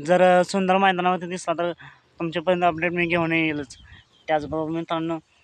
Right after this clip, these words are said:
माहिब्या दिसेल का? तर मित्रांनो, माहिब्या कदाचित नाही दिसणार, कारण गेल्या दोन, अ, गेल्या मैदानात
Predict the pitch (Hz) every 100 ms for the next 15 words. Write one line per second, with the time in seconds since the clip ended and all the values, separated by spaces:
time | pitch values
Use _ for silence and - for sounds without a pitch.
0 | _ - 185 185 185 208 185 165 160 185
1 | 202 202 214 208 180 185 190 190 - 180
2 | 180 185 185 180 165 170 160 - - -
3 | - 156 151 156 160 160 165 165 185 -
4 | _ _ 170 202 226 220 202 175 175 190
5 | 190 202 185 180